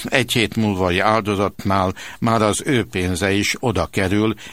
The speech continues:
ilyen módon az áldozati oltárra. Na, egyébként ebben megtaláljuk az Úr Jézusnak a szokását, példáját.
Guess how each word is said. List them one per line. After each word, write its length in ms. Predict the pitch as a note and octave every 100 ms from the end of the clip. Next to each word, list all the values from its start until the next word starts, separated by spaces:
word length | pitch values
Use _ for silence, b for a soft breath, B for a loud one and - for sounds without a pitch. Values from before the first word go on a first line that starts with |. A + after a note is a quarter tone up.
| B
ilyen 340 | B2+ B2 G#2+
módon 540 | G2+ G2 F#2+ G2 F#2+ G#2
az 180 | G2+ F#2+
áldozati 600 | G#2 F#2 F2+ E2+ - F2+
oltárra. 680 | D#2 D2 G2 D#2+ D#2+ E2+ - - - - - - - - - - B B B B
Na, 220 | - C#3+ E3
egyébként 680 | F3 C3+ B2+ - C3+ A#2+
ebben 280 | D#3+ C3+ E3+
megtaláljuk 720 | F3 E3 - A2 G#2+ A2+ A2+
az 160 | C#3 A#2+
Úr 220 | - B2
Jézusnak 580 | G2 F#2+ G#2 - A#2 G#2
a 80 | A2
szokását, 720 | - A2+ G2+ F#2 - G#2 G2
példáját. 880 | - G2 F2 F#2+ F#2 F#2 F#2 F2+ -